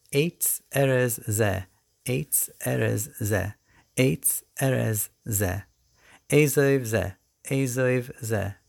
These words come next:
עזב זה, שני תלעס זה, שני תלעס זה, שני תלעס זה, שלוש פעמים על כל אחד ואחד." והם אומרים לו, "הן, הן, הן", שלוש פעמים על כל אחד ואחד.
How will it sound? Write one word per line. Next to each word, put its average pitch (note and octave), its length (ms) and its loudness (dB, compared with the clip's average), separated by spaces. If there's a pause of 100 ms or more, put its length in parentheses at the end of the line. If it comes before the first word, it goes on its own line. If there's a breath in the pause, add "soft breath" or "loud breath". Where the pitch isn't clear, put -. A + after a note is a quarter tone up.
(140)
עזב A#2+ 540 2
זה, G2+ 260 0 (540 soft breath)
שני D3 380 0
תלעס B2 560 0
זה, G#2 280 -2 (200)
שני C#3+ 300 0
תלעס C3 560 -2
זה, G#2+ 300 0 (160)
שני C#3 340 -2
תלעס A#2+ 600 -4
זה, G#2 240 -2 (520 loud breath)
שלוש D#3 380 2
פעמים C3 500 -2
על G#2+ 160 0
כל C3+ 260 -2
אחד A#2 280 -4
ואחד." F#2 360 -6 (720 soft breath)
והם B2+ 360 2 (100)
אומרים A2+ 280 0
לו, F#2 100 0 (560)
"הן, C#3+ 360 -2 (260)
הן, A#2+ 300 -2 (240)
הן", G2 240 -2 (380 loud breath)
שלוש C#3+ 340 0
פעמים B2+ 400 -2
על G2+ 120 -2
כל C3 260 -4
אחד A2 240 -4
ואחד. F#2 360 -6